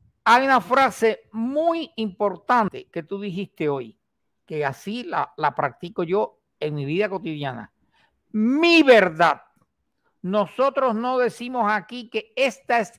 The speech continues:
la verdad. Decimos aquí nuestra verdad. Y exhortamos, retamos a todos esos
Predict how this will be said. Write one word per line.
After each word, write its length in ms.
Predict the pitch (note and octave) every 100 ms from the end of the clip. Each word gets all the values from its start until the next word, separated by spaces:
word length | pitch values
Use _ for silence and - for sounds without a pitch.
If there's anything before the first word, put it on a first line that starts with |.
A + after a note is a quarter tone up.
| -
la 320 | G#3+ G#3 G3+
verdad. 540 | G3+ F#3+ E3 F#3+ E3 - _ - _ _ _ _ _ _ _ -
Decimos 500 | F#3 G3 C#4+ C#4+ C4+
aquí 360 | A#3+ G3+ C4 C4
nuestra 580 | B3 A3 F#3+ - F#3+ F3
verdad. 580 | E3+ D#3+ D3+ F3+ E3 - _ _ _ _ _ _ _ _
Y 220 | G#3 A3+
exhortamos, 1040 | A3 F3 - A#3 G3+ F3 C4+ C4+ G#3 D3+ - _
retamos 1080 | F#3+ G3 G#3 A3 G#3 A#3+ B3+ G#3 D#3+ C3 _ -
a 240 | F#3+ G3
todos 320 | C4 C4 A3+
esos 160 | -